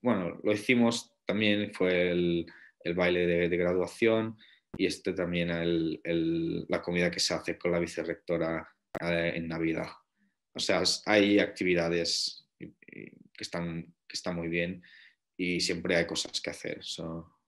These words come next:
eso no, no os preocupéis. Eh, sobre el covid, bueno, esto me tocó a mí, pero si a las próximas generaciones espero que no os toque tanto. Em,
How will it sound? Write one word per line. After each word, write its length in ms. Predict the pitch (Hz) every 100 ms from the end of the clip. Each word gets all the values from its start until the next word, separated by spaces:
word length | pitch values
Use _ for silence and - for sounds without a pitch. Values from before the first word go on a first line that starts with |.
| -
eso 240 | - - 85
no, 200 | 80 78
no 100 | 82
os 100 | -
preocupéis. 600 | 85 82 - 87 87 - - - - -
Eh, 380 | 104 101 101 101 - - -
sobre 280 | 101 101
el 120 | 101 -
covid, 320 | 117 98 92
bueno, 240 | 101 87
esto 380 | 82 - 95 95 - _ _ -
me 100 | 104
tocó 320 | 92 80 101
a 80 | 92
mí, 180 | 98 104
pero 300 | 101 92 -
si 680 | - 92 90 87 85 85 -
a 60 |
las 120 | 90 -
próximas 420 | 85 - 95 -
generaciones 800 | 95 87 85 87 90 85 - _ _ - -
espero 440 | - - 90 87
que 100 | 87
no 300 | 85 85 85
os 140 | 82 -
toque 240 | 90 -
tanto. 420 | 92 92 95 117 - - - - _ _
Em, 600 | 110 107 107 107 107 -